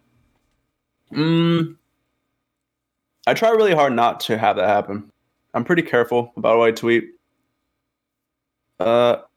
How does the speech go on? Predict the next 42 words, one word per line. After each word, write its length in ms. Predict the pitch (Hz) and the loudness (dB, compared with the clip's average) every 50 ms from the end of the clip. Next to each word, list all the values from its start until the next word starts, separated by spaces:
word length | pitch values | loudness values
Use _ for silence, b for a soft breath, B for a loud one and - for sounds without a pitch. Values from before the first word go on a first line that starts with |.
| _ _ _ | _ _ _
I've 140 | - 147 - | 0 0 0
had, 340 | 208 233 262 277 233 208 - - | 0 0 0 0 -2 -4 -4 -2
I 60 | 143 | 0
had 120 | 180 208 214 | 0 0 0
this 140 | 190 - | 0 0
one 160 | 160 156 151 147 | 0 0 0 0
tweet. 300 | - 131 131 131 - 117 | 0 0 0 2 2 2
It 60 | 123 | 2
was 220 | 120 113 107 107 | 2 2 2 2
like, 360 | 110 107 104 101 95 - - _ _ _ _ _ _ _ _ _ _ _ _ _ _ _ _ _ _ _ _ _ _ _ _ _ _ _ _ _ _ _ _ _ | 2 2 2 0 0 -4 -10 _ _ _ _ _ _ _ _ _ _ _ _ _ _ _ _ _ _ _ _ _ _ _ _ _ _ _ _ _ _ _ _ _
this 160 | 151 165 165 | -4 -2 0
is 120 | 214 214 220 | 0 0 0
the 100 | 202 - | 0 0
closest 320 | - 143 147 147 131 - | 0 0 0 0 0 -2
thing 100 | - 120 | 0 0
I've 140 | 113 110 113 | 0 0 2
had 180 | 113 107 107 - | 2 0 0 0
to, 60 | 117 | -2
like, 140 | 98 98 - | -2 -2 -2
backlash. 460 | - 104 101 104 - - 117 117 - - | 0 0 0 0 0 0 -2 -2 -2 -4
It 160 | - - - 180 | -4 -6 -4 -4
isn't 200 | 180 180 185 165 | -2 0 2 2
even 200 | 147 131 117 110 | 2 2 2 2
really 220 | 113 110 110 107 | 2 2 2 2
backlash, 540 | - 95 98 104 104 113 110 110 110 - - | 0 0 0 0 0 0 0 -2 -2 -2 -2
but 100 | - 110 107 | -2 0 0
I 20 | |
made 200 | 110 113 120 - | 2 0 0 0
this 120 | 127 - - | -2 -6 -6
tweet. 200 | - 113 107 98 | -4 -2 0 0
It 80 | 101 | 0
was 100 | 104 104 104 | -2 -2 0
like, 280 | 98 95 92 - - _ _ _ _ _ _ _ _ _ _ _ _ _ _ _ _ _ _ _ _ _ - | -2 -2 -2 -4 -8 _ _ _ _ _ _ _ _ _ _ _ _ _ _ _ _ _ _ _ _ _ -2
"Girls 240 | 135 143 147 147 | 0 0 0 0
take 200 | 147 156 147 147 127 | 0 -2 -2 -2 0
one 200 | 117 127 127 120 | 0 0 2 2
L 180 | 120 123 120 | 2 2 2
and 100 | 113 110 | 2 2
dye 160 | 110 113 113 110 | 2 2 2 2
their 100 | 110 113 | 2 2
hair 140 | 117 117 | 2 2
pink." 420 | 113 - 131 123 123 120 - - | 0 0 0 0 0 -2 -4 -10